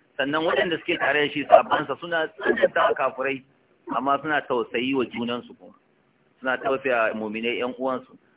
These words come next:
amma wurin kafurai babu, babu sassauci. Kaga sun haɗa jarunta da kuma tausayi. To sai ya ce duk abinda wato yake bayarwa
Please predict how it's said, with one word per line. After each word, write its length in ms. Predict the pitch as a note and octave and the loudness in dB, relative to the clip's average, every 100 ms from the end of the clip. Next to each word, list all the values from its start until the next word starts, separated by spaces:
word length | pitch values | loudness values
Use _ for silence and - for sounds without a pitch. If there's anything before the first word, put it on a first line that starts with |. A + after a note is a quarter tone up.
| - | -6
amma 220 | A#2+ D3 C#3+ | 0 2 2
wurin 180 | C#3+ | 2
kafurai 400 | C3+ B2 A#2+ B2 | 2 2 2 0
babu, 460 | B2 C3+ B2 B2 A#2 _ _ _ _ - | 2 2 2 -2 -4 _ _ _ _ 2
babu 240 | B2+ A#2+ - | 2 2 -2
sassauci. 560 | G#2+ A2 G2+ - - _ _ _ _ _ - | -2 -2 -2 -4 -20 _ _ _ _ _ 2
Kaga 380 | - B2+ C3+ C#3 | 4 4 2 2
sun 100 | D3 | 2
haɗa 200 | D#3+ C#3 A#2 | 0 0 0
jarunta 540 | A#2+ A#2+ A#2 A2 D3 | 2 2 0 -2 -2
da 100 | C3 | -2
kuma 460 | A#2+ C3+ C#3 C3+ C3+ - _ _ _ - | -2 0 2 2 -4 -20 _ _ _ -6
tausayi. 440 | B2+ A#2 G2+ F#2 - _ _ _ _ _ _ _ _ _ _ _ _ _ _ - | 0 0 -2 -8 -12 _ _ _ _ _ _ _ _ _ _ _ _ _ _ -8
To 120 | G2+ - | -6 -2
sai 80 | B2+ | 0
ya 120 | C3+ C3+ | 0 0
ce 140 | B2 A#2+ - - - | -2 -2 -4 -16 -8
duk 140 | E3+ - - | -4 -4 0
abinda 600 | - - C#3 C3 A2+ - - _ _ _ _ _ _ _ _ _ _ | 0 2 0 0 0 0 -8 _ _ _ _ _ _ _ _ _ _
wato 300 | G#2 A2+ A2 | 0 0 2
yake 340 | B2 B2 C3 A2 | 0 0 -2 -2
bayarwa 640 | A#2+ B2+ A#2+ G#2+ G#2 G2 | 0 0 0 0 -2 -4